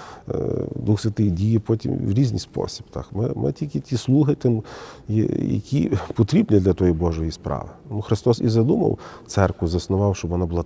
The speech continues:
таїнством спасіння, так? Щоб ця Божа любов переливалася через церкву на, на все людство, так? А куди Дух попровадить, ми не знаємо. Ми йдемо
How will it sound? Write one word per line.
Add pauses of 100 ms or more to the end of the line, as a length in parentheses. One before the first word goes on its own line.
таїнством
спасіння,
так?
Щоб
ця
Божа
любов
переливалася (300)
через
церкву
на,
на
все
людство,
так? (500)
А
куди
Дух
попровадить,
ми (280)
не
знаємо. (120)
Ми
йдемо